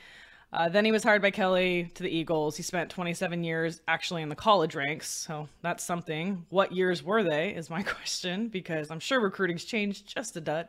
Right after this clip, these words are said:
a touch. Uh, but he met Chip Kelly through Azzinaro, and, uh, the two worked together at UMass and Boston College. So all in the family here of the guy that was ousted. Uh, a source indicated actually, too, that the U C L A athletic director, Martin Jarman,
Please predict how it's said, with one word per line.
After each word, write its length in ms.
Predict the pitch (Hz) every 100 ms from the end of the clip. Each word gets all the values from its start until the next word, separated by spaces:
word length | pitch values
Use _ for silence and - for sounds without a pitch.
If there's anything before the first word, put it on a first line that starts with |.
| -
a 140 | 175
touch. 440 | 160 180 220 - - - - - - - -
Uh, 360 | 185 180 175 165
but 160 | 185
he 80 | 208
met 520 | 208 214 - - - -
Chip 220 | - 196
Kelly 260 | 202 185 175
through 760 | - 190 196 190 180 165 156 _ _ _ _ _ -
Azzinaro, 680 | 160 165 160 147 123 57 190 190 _ _ _ _ -
and, 420 | 165 165 160 156
uh, 160 | 156 151
the 100 | 160
two 280 | - 185 160
worked 300 | 160 - 175
together 320 | 160 156 156
at 180 | - 151
UMass 400 | 156 143 139 156
and 100 | 143
Boston 320 | 123 - 135
College. 380 | 135 95 90 -
So 600 | - 175 143 139 139 -
all 220 | 175 220
in 80 | 220
the 60 | 165
family 420 | 196 233 180 151
here 320 | 147 147 220 - - - - - -
of 160 | 156 151
the 80 | 170
guy 240 | 165 156
that 140 | 151 123
was 120 | 151
ousted. 480 | 160 - 156 202 254 _ _ _ - - _ -
Uh, 200 | 190 190
a 60 | 214
source 300 | 269 339 269
indicated 360 | 254 240 214
actually, 320 | 208 214 - 202
too, 180 | 214 185
that 140 | 180
the 100 | 190
U 60 | 185
C 120 | 202
L 80 | 185
A 20 |
athletic 320 | 170 180 185
director, 260 | 180 165 170
Martin 240 | 170 156
Jarman, 680 | 147 214 294 214 190 185